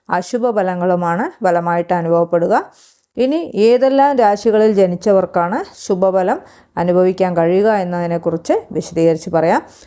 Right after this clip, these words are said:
അതിനു മുമ്പ് ഈ ചാനൽ ആദ്യമായി കാണുന്നവരാണെങ്കിൽ ചാനൽ ഒന്ന് സബ്സ്ക്രൈബ് ചെയ്യുക. പിന്നെ ജ്യോതിഷം പഠിക്കാനോ ജ്യോതിഷ കൺസൾട്ടേഷനോ ഒക്കെ എസ് എം ഇ സി ടി കെ പി അസ്ട്രോ സെന്ററുമായിട്ട്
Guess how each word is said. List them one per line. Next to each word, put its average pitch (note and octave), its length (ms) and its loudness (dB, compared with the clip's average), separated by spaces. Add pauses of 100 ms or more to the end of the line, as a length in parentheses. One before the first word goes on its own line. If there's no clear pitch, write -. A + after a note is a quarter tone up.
(120)
അതിനു C4 220 0
മുമ്പ് F#3 280 0 (380)
ഈ A#3+ 60 -2
ചാനൽ A3 440 0
ആദ്യമായി A#3 560 -2
കാണുന്നവരാണെങ്കിൽ F#3 960 0 (240)
ചാനൽ E3+ 380 0
ഒന്ന് F3 220 -2
സബ്സ്ക്രൈബ് F3 640 -4
ചെയ്യുക. E3 260 2 (480)
പിന്നെ B3 280 0
ജ്യോതിഷം F#3+ 540 0
പഠിക്കാനോ E3+ 520 -2 (280)
ജ്യോതിഷ F#3 380 0 (140)
കൺസൾട്ടേഷനോ F3 840 -2
ഒക്കെ G#3+ 260 -2 (420)
എസ് F#3+ 220 -2
എം G3 140 -2
ഇ F3+ 80 -2
സി F3+ 240 -4
ടി F3+ 120 -2
കെ F#3+ 180 0 (120)
പി A3+ 120 2 (100)
അസ്ട്രോ E3+ 360 -2
സെന്ററുമായിട്ട് E3 800 -2